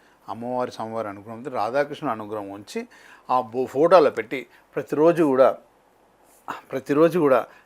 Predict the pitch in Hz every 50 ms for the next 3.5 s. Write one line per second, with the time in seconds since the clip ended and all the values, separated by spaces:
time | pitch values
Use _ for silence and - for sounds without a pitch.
0 | _ - 131 135 139 151 160 165 165 160 156 151 143 131 127 - - 135 139 147
1 | 147 147 143 139 131 123 - - 143 131 - - 127 117 110 - _ _ _ _
2 | _ _ _ _ - 139 139 143 147 151 156 - 180 165 151 143 143 143 143 139
3 | 135 120 117 117 117 120 117 107 101 98